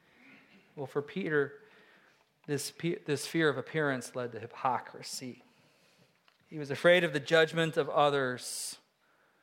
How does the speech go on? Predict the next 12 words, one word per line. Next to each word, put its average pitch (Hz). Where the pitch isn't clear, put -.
over 208
the 165
truth 226
of 147
the 156
gospel, 165
which 143
he 143
knew 139
to 131
be 123
true, 120